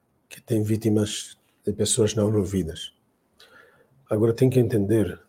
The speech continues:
não estamos numa operação militar, estamos numa guerra. Guerra que não queremos, não iniciamos. E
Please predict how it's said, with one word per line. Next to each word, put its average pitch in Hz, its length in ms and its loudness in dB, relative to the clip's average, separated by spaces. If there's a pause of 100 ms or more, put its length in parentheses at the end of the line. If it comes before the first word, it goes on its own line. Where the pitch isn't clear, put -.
(120)
não 139 120 6
estamos 117 360 2
numa 113 200 2
operação 101 560 2
militar, 101 480 -4 (100)
estamos 107 300 -4
numa 104 180 0
guerra. 85 360 -4 (1120)
Guerra 117 320 8
que 139 420 4 (560)
não 107 100 0
queremos, 113 480 4
não 98 140 -2
iniciamos. 90 680 -2 (960)
E 113 680 4